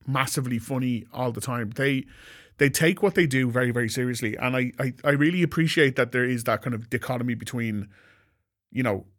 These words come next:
who they are on screen and they are so naturally funny in, on T V and in movies. And then when you chat to them about their work, they're like, "This isn't a joke to me. This is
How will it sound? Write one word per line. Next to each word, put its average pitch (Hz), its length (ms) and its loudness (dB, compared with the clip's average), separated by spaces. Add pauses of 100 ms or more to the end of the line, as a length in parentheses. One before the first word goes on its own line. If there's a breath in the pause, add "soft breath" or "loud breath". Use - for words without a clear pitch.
(300)
who 147 180 2
they 135 140 6
are 120 240 6
on 117 80 -2
screen 117 540 -2
and 120 160 -2
they 113 120 2
are 113 180 2
so 113 160 -4
naturally 110 440 -4
funny 110 480 -4
in, 113 320 -4
on 113 120 -4
T 113 140 -8
V 104 220 -6
and 107 100 -6
in 101 140 -4
movies. 104 420 -6
And 113 100 -6
then 101 280 -6
when 110 100 -4
you 107 80 -6
chat 104 260 -4
to - 80 -10
them 113 120 -4
about 110 180 -4
their 107 140 -6
work, 110 240 -6
they're 107 100 -4
like, 98 220 -4
"This 127 200 -2
isn't 139 240 -2
a 113 60 -2
joke 110 240 -2
to - 80 -6
me. 95 140 -4
This 104 180 -8
is 107 340 -6